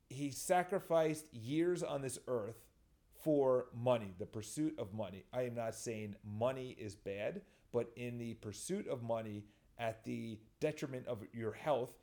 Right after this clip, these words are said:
Here's another one, is Felix, Dennis Felix, or Felix Dennis, one of those guys. He started Maxim. He's a U K, uh, magazine publisher. I think he was a billionaire, or at least a few hundred million, you know, right around there.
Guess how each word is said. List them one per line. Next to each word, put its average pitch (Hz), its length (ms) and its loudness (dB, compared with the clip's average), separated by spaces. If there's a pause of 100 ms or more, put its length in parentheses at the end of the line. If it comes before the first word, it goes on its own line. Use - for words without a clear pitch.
(180)
Here's 147 200 2
another 151 240 4
one, 107 300 -2
is 113 400 -2 (420)
Felix, 156 640 2 (440)
Dennis 160 300 2
Felix, 120 480 0
or - 80 -12
Felix 156 400 -2
Dennis, 151 560 -4 (180)
one 131 140 -2
of 131 80 2
those 113 180 2
guys. 92 360 -10 (200)
He 107 120 -8
started 131 360 2
Maxim. 113 460 -4
He's 104 180 -4
a 101 60 -6
U 120 240 -4
K, 110 460 -2 (260)
uh, 101 100 0
magazine 110 460 -2
publisher. 110 560 -2
I 113 80 0
think 190 160 -8
he 202 60 -4
was 104 100 -6
a 95 60 -6
billionaire, 98 540 -8
or 92 160 -8 (200)
at 113 80 -6
least 143 180 -2
a 110 40 -8
few 127 200 -4
hundred 98 300 -4
million, 92 320 -10 (140)
you 113 100 -8
know, 101 80 -4
right 104 240 -4
around 101 260 -8
there. 101 220 -6